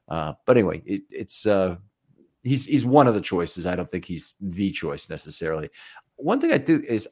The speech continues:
I, I think it's a little bit unlikely that the Ravens use a draft pick with only five on the defensive line. They still could, 'cause they,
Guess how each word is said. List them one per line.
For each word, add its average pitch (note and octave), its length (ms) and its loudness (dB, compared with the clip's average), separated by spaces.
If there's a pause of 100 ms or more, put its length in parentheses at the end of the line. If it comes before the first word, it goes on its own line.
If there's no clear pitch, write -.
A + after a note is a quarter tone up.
(120)
I, C3 220 0
I B2 80 2
think F#3+ 320 -6
it's - 400 -8
a A2 80 4
little B2 360 4
bit A#2+ 220 2
unlikely G2 800 -2
that F2 180 -6
the F#2 100 -4
Ravens F2 680 -6 (400)
use G2 320 -2
a F#2 60 -4
draft F2 440 -6
pick D#2+ 280 -4
with F2 120 -6
only F#2 220 -4
five E2+ 580 2 (480)
on G2 120 0
the F#2+ 60 -2
defensive F#2+ 460 -4
line. E2+ 200 -4
They G#2 80 -2
still G3 260 2
could, A#2+ 320 2
'cause G2 180 -6
they, D#2 160 -4